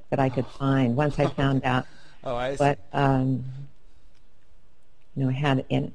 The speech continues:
Speaker 1: intellectual reference, enlightenment, self-realization,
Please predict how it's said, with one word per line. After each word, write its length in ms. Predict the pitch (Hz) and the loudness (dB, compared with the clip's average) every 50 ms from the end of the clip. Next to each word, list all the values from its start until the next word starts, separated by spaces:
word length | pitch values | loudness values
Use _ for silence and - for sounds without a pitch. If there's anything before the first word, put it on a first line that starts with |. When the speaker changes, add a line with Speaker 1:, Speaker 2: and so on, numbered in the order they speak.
| - - | -2 2
Speaker 1:
intellectual 640 | 147 147 143 135 143 147 143 - - - 135 135 117 | 4 6 8 8 8 6 4 2 2 2 2 4 6
reference, 640 | 131 139 143 147 - - 131 123 113 - - - - - - - - - - | 6 6 6 6 4 2 0 0 0 -2 -6 -12 -12 -12 -14 -14 -10 -4 0
enlightenment, 840 | 139 131 127 135 135 147 143 139 147 139 135 127 123 - - - - | 2 4 6 6 6 4 2 0 0 2 2 2 0 -2 -6 -10 -4
self-realization, 1200 | - - 147 147 139 - 156 143 143 139 135 127 - 143 143 147 139 - - - - - 127 131 | 2 2 2 2 4 2 2 4 4 4 4 2 4 4 4 4 2 0 -4 -6 -4 -4 -6 -6